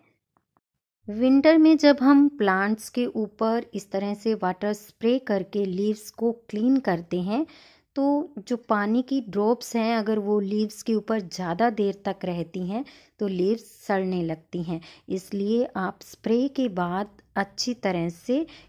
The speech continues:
इसे झटक करके पानी की जो ड्रॉप्स इसके ऊपर हैं, उन्हें निकाल दें। तो प्लांट्स जो है, वो सेफ रहता है, हेल्दी रहता है। और यहाँ ये जितने भी प्लांटर पड़े हैं, इन सब पर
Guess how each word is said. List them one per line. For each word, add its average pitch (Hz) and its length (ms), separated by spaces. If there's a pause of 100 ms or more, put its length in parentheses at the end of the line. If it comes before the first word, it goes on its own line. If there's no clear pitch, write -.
इसे 208 340
झटक 196 340 (140)
करके 208 400 (400)
पानी 196 300
की 226 160
जो 233 180
ड्रॉप्स 208 500
इसके 196 260
ऊपर 190 280
हैं, 226 220
उन्हें 196 280
निकाल 170 640
दें। 160 200 (360)
तो 226 60
प्लांट्स 208 640
जो 208 140
है, 233 240 (320)
वो 214 100
सेफ 208 500
रहता 202 340
है, 233 320 (160)
हेल्दी 175 320
रहता 165 300
है। 160 240 (440)
और 254 160
यहाँ 233 380
ये 254 220
जितने 226 440
भी 269 140
प्लांटर 196 480
पड़े 185 300
हैं, 196 280
इन 196 200
सब 220 400 (200)
पर 208 260